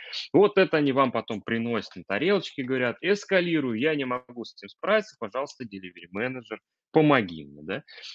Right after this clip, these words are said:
И вот вы засучаетесь и в эти проблемы влезаете, начинаете с ними разбираться. И здесь нужен бешеный креатив, на самом деле, а, чтобы такие проблемы решать.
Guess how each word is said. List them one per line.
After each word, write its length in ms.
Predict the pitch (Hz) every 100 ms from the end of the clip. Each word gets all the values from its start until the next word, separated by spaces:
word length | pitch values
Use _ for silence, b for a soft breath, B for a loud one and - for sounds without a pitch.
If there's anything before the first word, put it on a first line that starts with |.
| B
И 60 | 110
вот 280 | 202 269 151
вы 140 | 160
засучаетесь 800 | 104 - 120 - 226 208 127 - 135
и 60 |
в 80 | 120
эти 180 | 120 101
проблемы 520 | - 87 87 107 92
влезаете, 640 | 90 87 87 78 76 -
начинаете 440 | 82 - 95 117 -
с 60 | -
ними 160 | 98 90
разбираться. 580 | 85 90 92 82 _ - B B
И 60 | 113
здесь 180 | 175 170
нужен 260 | 135 120
бешеный 500 | 90 110 107 - 87
креатив, 460 | - - 87 - 156 -
на 80 |
самом 240 | - 117 107
деле, 260 | 110 101 - B B B B 95
а, 640 | 92 92 90 87 85 - -
чтобы 300 | - 104 98
такие 280 | - 90 98
проблемы 440 | 85 85 90 85
решать. 360 | 80 - - -